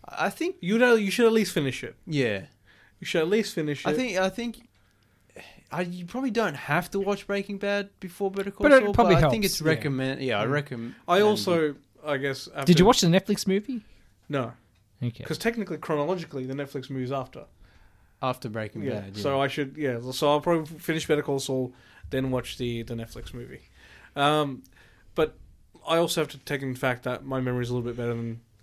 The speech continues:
Speaker 2: an average individual.
Speaker 3: Yeah.
Speaker 2: You know, so I remember scenes a little bit better. So maybe not having to wa-, rewatch the show, uh, works for me. It may not work for every single person.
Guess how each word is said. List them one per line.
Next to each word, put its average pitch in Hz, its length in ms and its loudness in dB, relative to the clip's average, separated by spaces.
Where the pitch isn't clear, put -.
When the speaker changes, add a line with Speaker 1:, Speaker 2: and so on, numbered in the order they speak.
Speaker 2:
an 151 100 0
average 135 340 2
individual. 123 500 -2
Speaker 3:
Yeah. 170 300 4
Speaker 2:
You 131 80 2
know, 120 120 -4
so 143 180 0
I 147 120 6
remember 139 580 0
scenes 127 280 -4
a 123 60 -4
little 117 140 -4
bit 113 100 -8
better. 113 220 -10
So 123 260 -4
maybe 127 380 -2
not 123 300 -2
having 127 200 -2
to 123 120 -4
wa-, 120 160 -4
rewatch 120 420 -4
the 123 80 -10
show, 113 240 -8
uh, 117 80 -2
works 120 280 0
for 131 60 -4
me. 123 100 -2
It 117 60 -2
may 127 100 0
not 123 120 -2
work 120 160 -2
for - 120 -10
every 117 240 -4
single 110 220 -8
person. - 360 -12